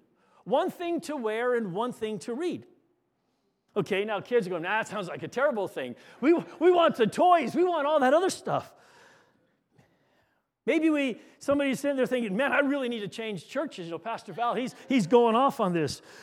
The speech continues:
But parents have found that by listening to their kids and, and what their kids really want, they, they're learning about their kids' passions as they hear the things that they want. They're learning about their kids' sense of style and their interest in, in doing that. They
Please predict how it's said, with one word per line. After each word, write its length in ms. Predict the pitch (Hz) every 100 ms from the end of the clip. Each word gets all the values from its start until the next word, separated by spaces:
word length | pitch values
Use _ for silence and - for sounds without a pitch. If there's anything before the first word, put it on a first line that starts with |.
| - -
But 400 | 269 269 - -
parents 320 | 359 403 -
have 120 | 359
found 280 | - 285 294
that 120 | 269
by 140 | 269 247
listening 500 | 311 415 - 370 277
to 120 | 233
their 80 | 226
kids 340 | 220 214 247
and, 100 | 247 - -
and 140 | 262
what 140 | 285 285
their 120 | 269
kids 300 | - 311 214
really 240 | 277 269
want, 380 | 233 285 269 247
they, 240 | 247 220 - -
they're 160 | 240 254
learning 400 | 247 320 330 262
about 300 | 220 254 247
their 100 | 247
kids' 300 | - 254 -
passions 580 | 214 185 - 339 359 247
as 140 | 185
they 160 | 214 190
hear 360 | 226 254 262 - - -
the 100 | 190
things 280 | 254 262
that 120 | 220 -
they 120 | 226
want. 400 | 180 160 254 - _ _ _ -
They're 100 | 254
learning 320 | 294 339 311
about 300 | 277 302 -
their 180 | 277 226
kids' 480 | - - 294 269 -
sense 320 | 311 302 285
of 100 | 233
style 680 | - - 247 262 311 349 285
and 100 | 240
their 140 | 214
interest 520 | 247 285 302 320 -
in, 140 | 254 240
in 140 | 226
doing 240 | 226 262
that. 200 | 262 294
They 200 | 247 208